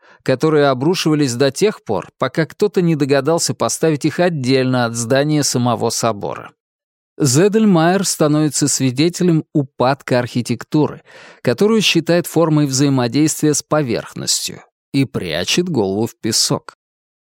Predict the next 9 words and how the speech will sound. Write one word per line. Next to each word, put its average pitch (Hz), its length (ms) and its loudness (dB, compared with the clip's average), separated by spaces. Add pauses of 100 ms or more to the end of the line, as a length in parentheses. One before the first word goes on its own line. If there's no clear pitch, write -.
Он 131 160 2
поверить 143 560 2
не 214 100 2
может, 120 380 0
что - 220 -4
помимо 143 400 2
Лиду 135 420 0
и 104 120 -2
Фуллера 113 600 -4